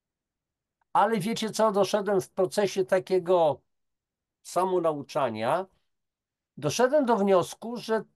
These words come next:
niekoniecznie to jest tak. <laughs> Wiecie dlaczego? Oczywiście szanuję każde inne zdanie. Nie każdy robi, ale ja nie mam takiej potrzeby. Ja muszę się najpierw nachodzić.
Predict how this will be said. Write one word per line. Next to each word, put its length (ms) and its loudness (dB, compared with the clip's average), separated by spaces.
niekoniecznie 1400 2
to 200 -4
jest 460 -8
tak. 400 -2
<laughs> 320 2
Wiecie 380 -2
dlaczego? 640 0
Oczywiście 500 -6
szanuję 480 2
każde 480 2
inne 340 -2
zdanie. 480 -2
Nie 140 -8
każdy 320 2
robi, 280 0
ale 140 2
ja 100 6
nie 160 -4
mam 140 -4
takiej 280 -6
potrzeby. 520 -8
Ja 160 2
muszę 300 -2
się 140 -2
najpierw 440 0
nachodzić. 640 -4